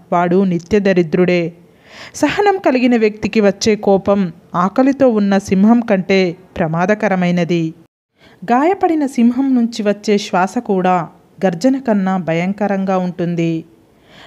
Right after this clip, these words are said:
నటన ముందు నిజాయితీ ఎప్పుడు ఓడిపోతూనే ఉంటుంది,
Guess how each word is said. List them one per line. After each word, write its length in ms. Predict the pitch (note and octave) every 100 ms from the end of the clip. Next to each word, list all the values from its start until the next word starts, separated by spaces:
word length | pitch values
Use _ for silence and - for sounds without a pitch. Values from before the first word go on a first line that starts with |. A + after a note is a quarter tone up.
| -
నటన 280 | A3+ B3 F4+
ముందు 280 | F#4+ E4+ C#4+
నిజాయితీ 560 | C4+ A3 G#3+ B3+ B3+ A#3+ G#3
ఎప్పుడు 260 | F#3 - G3+ F3
ఓడిపోతూనే 640 | F3+ G3 G3+ G#3 G#3+ G#3 G3+ F#3+
ఉంటుంది, 440 | F3 F#3 F3+ E3+